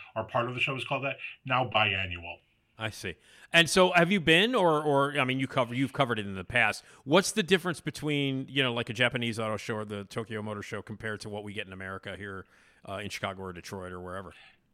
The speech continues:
Speaker 1: I have never had the good fortune of going, going to an Asian show, but, but
Speaker 2: Mm-hmm.
Speaker 1: the, the big difference might be the, the, the extent of the launches. I think you'll see more minor launches at a Japanese show, and a lot of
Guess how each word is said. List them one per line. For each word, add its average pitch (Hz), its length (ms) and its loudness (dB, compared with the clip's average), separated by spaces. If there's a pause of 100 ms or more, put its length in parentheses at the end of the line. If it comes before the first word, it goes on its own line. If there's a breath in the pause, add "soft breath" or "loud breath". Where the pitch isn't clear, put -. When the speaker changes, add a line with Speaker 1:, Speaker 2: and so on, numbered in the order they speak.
(200)
Speaker 1:
I 135 100 8
have 170 240 4
never 180 260 2
had 160 160 0
the 131 60 -6
good 127 180 -6
fortune 123 380 -2
of 98 100 -8
going, 110 440 -4
going 107 160 -6
to 95 100 -10
an 92 80 -6
Asian 92 360 -4
show, 82 420 -4
but, 101 100 -12 (100)
but 110 100 -10
Speaker 2:
Mm-hmm. 107 100 -4
Speaker 1:
the, - 680 -8
the - 40 -
big 240 200 0
difference 180 340 -2
might 143 160 0
be 156 120 -4
the, 98 260 -2 (240)
the, 113 140 -12 (560)
the 131 140 2
extent 147 500 0
of 107 100 -8
the 107 60 -6
launches. 92 640 -4
I 107 60 -4
think 127 160 -16
you'll 139 100 -6
see 131 180 -2
more 110 360 -6
minor 98 460 -2
launches 92 520 -4
at 90 80 -10
a 90 60 -10
Japanese 87 580 -6
show, - 300 -6 (520 loud breath)
and 113 80 2
a 117 40 0
lot 131 180 4
of 123 80 -4